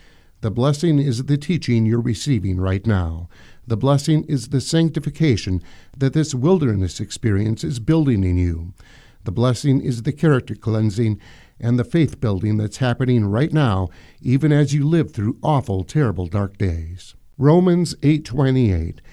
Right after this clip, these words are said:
We know that for those who love God, all things work together for good, for those who are called according to his purpose. Second Corinthians four, eight and nine. We are afflicted in every way, but not crushed, perplexed,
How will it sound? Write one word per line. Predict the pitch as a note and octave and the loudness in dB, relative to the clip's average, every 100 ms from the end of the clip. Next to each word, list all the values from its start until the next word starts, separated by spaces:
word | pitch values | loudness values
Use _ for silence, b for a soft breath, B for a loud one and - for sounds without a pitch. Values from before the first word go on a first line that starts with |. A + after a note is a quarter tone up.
| b b b | b b b
We | C#3 | 4
know | E3 G#3 F3+ | 6 4 2
that | B2+ - | -2 -2
for | B2 | -2
those | A2 E3 F#3+ - | 2 2 2 0
who | F#3 | 0
love | E3+ D#3 | 0 0
God, | C#3+ A2+ G2 G#2 | 0 0 0 -2
all | - D3+ E3 | -2 0 0
things | D#3 D3+ D3+ A2 | 0 0 0 0
work | C#3 C#3+ | -2 -2
together | D3 A#2+ F#2+ F2+ | -2 -2 -2 -4
for | - | -6
good, | G#2 G#2 E2+ E2 - b b | -4 -2 -2 -6 -12 b b
for | - G2+ | -4 -2
those | A2 B2 - | 0 -2 0
who | C#3 | -2
are | |
called | C#3+ D3 G2+ F2+ | 0 0 0 -2
according | F#2+ - C3 F2 F2 | -4 -2 -2 -2 -4
to | F2 F#2 | -6 -6
his | F2+ | -6
purpose. | - A2+ E2+ - - - - | -4 -4 -4 -10 -18 -20 -20
Second | - B2 A#2 A#2+ | -6 -2 0 0
Corinthians | C#3+ D3+ D3 D#3 D3 | 2 2 4 2 2
four, | - F#3 D3+ C3 | 2 0 2 0
eight | D3 C#3+ | 0 0
and | D3+ | 2
nine. | E3+ D#3 A2+ G2+ B B B | 2 2 0 -2 B B B
We | C#3 | 2
are | E3 D#3+ | 4 4
afflicted | D3+ A3 F#3 C#3+ B2 | 2 -2 0 0 2
in | C3 C#3 | 2 0
every | D#3 D3 E3+ | 0 2 2
way, | E3 D#3+ F#3 B2+ F#2+ B B B B | 0 0 0 0 -4 B B B B
but | D#3 D3+ | -4 0
not | D#3+ E3 | 0 0
crushed, | - F#3 A2+ E2+ - - - - | -2 0 0 -4 -12 -20 -12 -4
perplexed, | D#3+ - F#3+ A2+ - - | -2 0 0 0 -6 -20